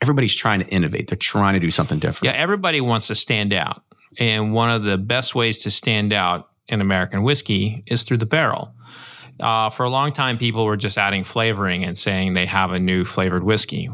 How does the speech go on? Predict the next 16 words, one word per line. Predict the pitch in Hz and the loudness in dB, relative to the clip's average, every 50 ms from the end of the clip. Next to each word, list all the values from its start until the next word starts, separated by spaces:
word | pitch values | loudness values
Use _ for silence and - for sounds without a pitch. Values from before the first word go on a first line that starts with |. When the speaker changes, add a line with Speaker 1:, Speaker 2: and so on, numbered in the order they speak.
| - | -2
Speaker 2:
Well, | - 143 156 | 0 0 2
that | 160 - 160 143 | 2 2 2 2
market | 127 117 110 - 113 101 98 | 0 0 0 0 -4 -4 -4
kind | - - 113 101 98 95 | -2 0 0 0 0 -2
of | 90 87 - - _ _ _ | -4 -4 -8 -14 _ _ _
went | - 95 117 110 107 101 | -12 -6 -4 -2 -2 -2
away, | 95 98 107 107 104 104 101 95 98 98 101 - - | -2 0 2 2 2 2 2 0 -2 -4 -6 -8 -4
and | - 110 107 104 98 98 | -2 0 0 2 2 0
the | 101 | 0
truer | 95 - - - 170 160 143 123 | 0 0 0 2 2 2 2 2
market, | 117 110 101 98 92 - - 101 104 - | 2 2 2 2 0 0 -4 -6 -4 -6
the | 107 | -4
more | 107 110 110 107 101 | -2 0 0 2 0
long-term, | 98 98 101 104 104 104 104 107 101 98 - - 101 98 101 98 95 92 | 0 0 0 2 2 2 2 0 -2 -8 -4 -2 0 0 0 0 -2 -2
sustainable | - - 107 - - - 139 139 135 123 110 98 | -4 -4 -6 -4 -2 0 0 0 2 0 0 0
market | 98 95 95 95 98 98 - 95 92 - | 2 2 2 0 0 0 -2 -2 -2 -4